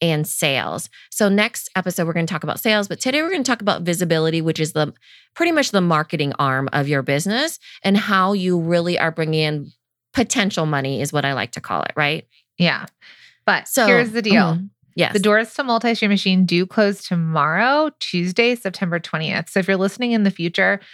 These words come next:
Speaker 2: you could still get on the wait list to know when we open the doors again.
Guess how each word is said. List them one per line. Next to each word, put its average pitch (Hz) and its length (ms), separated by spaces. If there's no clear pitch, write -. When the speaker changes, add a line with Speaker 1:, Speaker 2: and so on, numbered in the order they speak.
Speaker 2:
you 196 80
could 185 140
still 214 180
get 233 140
on 240 100
the 254 80
wait 208 220
list 180 320
to 196 80
know 175 160
when 180 120
we 170 160
open 170 200
the 240 80
doors 175 260
again. 156 380